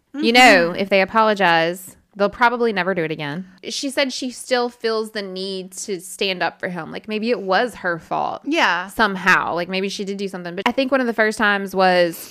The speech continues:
Speaker 1: he wanted her to stay home and start having kids. And she's like, "Absolutely not."
Speaker 2: Yeah,
Speaker 1: Like,
Speaker 2: and
Speaker 1: I didn't do everything that I've done this far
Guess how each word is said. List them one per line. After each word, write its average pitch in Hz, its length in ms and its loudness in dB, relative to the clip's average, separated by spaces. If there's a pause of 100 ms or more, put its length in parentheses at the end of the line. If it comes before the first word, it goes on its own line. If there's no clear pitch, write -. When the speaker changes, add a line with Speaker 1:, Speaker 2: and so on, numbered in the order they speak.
Speaker 1:
he 220 100 -2
wanted 196 300 0
her 185 300 2
to 185 80 -6
stay 185 180 -2
home 214 380 -2
and 196 80 -8
start 196 160 -4
having 190 240 -2
kids. 233 240 0
And 196 100 -8
she's 196 140 -6
like, 196 240 -6
"Absolutely 202 560 2
not." 175 560 0
Speaker 2:
Yeah, 285 80 -2
Speaker 1:
Like, 240 140 6
Speaker 2:
and - 100 6
Speaker 1:
I 277 160 10
didn't 277 300 2
do 220 200 -2
everything 202 480 -2
that 190 80 -2
I've 180 160 0
done 185 320 -4
this 190 260 0
far 165 720 6